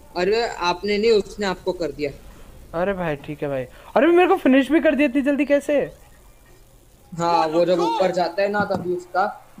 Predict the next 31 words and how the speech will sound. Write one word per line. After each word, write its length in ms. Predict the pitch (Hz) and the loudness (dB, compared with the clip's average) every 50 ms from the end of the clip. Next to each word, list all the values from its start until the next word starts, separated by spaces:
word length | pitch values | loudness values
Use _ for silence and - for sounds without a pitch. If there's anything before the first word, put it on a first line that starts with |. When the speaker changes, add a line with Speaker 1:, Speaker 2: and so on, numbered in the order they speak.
| - 170 | -10 -4
Speaker 1:
डैमेज 400 | 143 165 156 160 175 185 185 185 | -2 -2 0 0 0 -2 -2 0
कुछ 200 | - 208 180 - | -2 -4 -2 0
ज्यादा 260 | 175 156 151 151 170 | 0 0 2 2 0
ही 140 | 175 190 190 | -2 -2 -2
बढ़ 180 | 170 165 151 | -2 -4 -2
जाता 260 | - 147 135 139 - 135 | -2 -2 -2 -2 -2 -6
है। 60 | 127 | -8
Speaker 3:
What 120 | - - - | -8 -10 -8
a 40 | |
goal! 340 | - 403 453 466 440 339 226 - | -6 -4 -4 -4 -4 -6 -4 -2
Speaker 1:
आप 200 | 180 208 214 226 | -2 -2 0 0
actually 300 | 226 202 214 226 226 233 | -2 -2 -2 -2 0 -2
उसको 240 | 226 - 254 254 | 0 0 -2 -2
एम 380 | - - 196 208 226 233 240 247 | -2 0 0 0 0 0 -2 -6
मत 80 | 214 - - | -6 -4 -4
करो, 160 | 190 190 214 | -2 -2 0
आप 260 | 233 - 190 196 196 | -2 -2 -2 -2 -4
उसको 260 | 190 190 - 226 - - - | -6 -4 -4 -4 -4 -2 0
एम 220 | 190 202 214 220 | 0 0 0 0
मत 200 | 220 220 190 - - | -2 -2 -4 -2 -2
करो। 380 | 185 170 170 190 214 208 - - - - - _ _ _ _ | -2 2 2 2 0 0 -6 -14 -20 -20 -20 _ _ _ _
आप 260 | - 180 185 185 - | -4 -4 -4 -4 -2
क्या 140 | - 214 214 | -2 -2 -2
करो, 320 | 214 208 196 185 190 208 | 0 -2 0 0 2 0
डायरेक्टली 540 | 208 185 185 180 180 180 185 180 180 185 196 | 0 0 2 2 2 2 0 -2 -2 -2 -4
अपना 300 | 196 196 - 196 202 208 | -4 -2 -4 -2 -2 -2
अल्टी 400 | 196 - 156 170 165 170 185 190 | 0 0 -2 -2 -2 0 -2 0
को 320 | 170 190 196 196 196 190 185 | 2 2 2 4 2 2 0
क्लिक 360 | 190 - 190 190 185 180 - | -2 -2 -2 -2 -2 -2 -6
कर 140 | 160 147 131 | -10 -8 -4
दो, 200 | 139 135 135 | -4 -6 -6